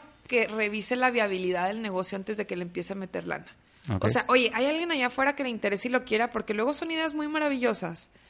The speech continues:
Speaker 1: pero ya cuando las aterrizas, pues, no te la compra. Entonces, ya
Speaker 2: Mm.
Speaker 1: perdiste mucho tiempo, que el tiempo es lo más valioso,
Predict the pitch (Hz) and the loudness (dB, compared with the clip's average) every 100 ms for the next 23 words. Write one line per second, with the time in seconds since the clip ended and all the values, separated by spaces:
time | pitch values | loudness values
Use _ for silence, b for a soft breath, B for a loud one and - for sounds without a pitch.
0 | b - 214 214 208 262 285 277 226 220 | b 4 8 8 6 4 2 0 -2 -4
1 | 208 214 196 233 - - 214 208 220 262 | -2 -2 0 -2 -4 -12 -8 -6 -4 -2
2 | 262 262 254 247 202 220 - 202 240 240 | 0 4 2 2 0 4 4 6 2 0
3 | - 240 240 240 240 226 226 220 226 226 | -4 -6 -4 -6 -4 -2 -2 -4 -6 -4
4 | - 190 202 202 240 233 226 226 220 208 | -6 -4 -2 0 0 0 -2 0 -2 -2